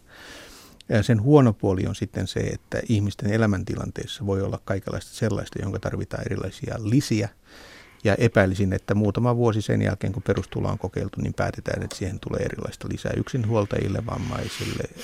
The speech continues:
äh, niin kuin pienten lasten vanhemmille, äh, ikääntyvälle väestölle ja asumi-, kalliissa asunnoissa asuville, vanhoissa asuvis-, asunnoissa asuville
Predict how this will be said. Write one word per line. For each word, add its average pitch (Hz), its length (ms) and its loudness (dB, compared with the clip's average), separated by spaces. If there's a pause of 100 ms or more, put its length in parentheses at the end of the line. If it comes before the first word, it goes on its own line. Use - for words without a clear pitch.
äh, - 60 0 (340)
niin 101 120 -6
kuin 101 100 -8
pienten 104 380 2
lasten - 320 -6
vanhemmille, 98 560 -6
äh, - 1000 -10
ikääntyvälle 104 640 2
väestölle - 480 -4 (120)
ja - 60 0
asumi-, 95 300 -4 (340)
kalliissa 104 420 2
asunnoissa 98 400 -4
asuville, - 560 -4
vanhoissa 92 420 -4
asuvis-, - 420 -14
asunnoissa 95 540 -4
asuville 98 460 -4